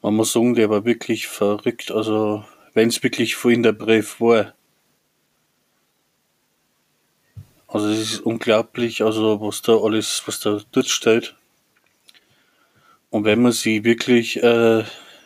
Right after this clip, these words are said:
damit befasst, dann hab ich nur was gefunden. Da hat, das hat irgendwie mit Postkarten zu tun. Da schaut's dann schon mal nach, dann kann ich's euch sagen.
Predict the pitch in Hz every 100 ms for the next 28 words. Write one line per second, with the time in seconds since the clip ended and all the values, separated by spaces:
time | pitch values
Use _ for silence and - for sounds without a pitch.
0 | _ _ _ _ _ _ _ _ _ _
1 | _ _ _ 113 110 117 - 110 - 113
2 | 113 - - _ _ _ _ _ _ -
3 | - - _ _ _ _ - 104 107 101
4 | 110 123 131 - - 127 147 156 _ _
5 | _ _ _ _ _ _ _ _ - 104
6 | 104 101 113 - - - 113 123 127 117
7 | 110 - 139 - - 113 110 117 - -
8 | 110 120 160 - _ _ _ _ _ _
9 | _ - _ _ _ _ _ _ - 110
10 | 117 113 - 113 120 120 113 107 113 120
11 | 107 113 107 110 - - 117 147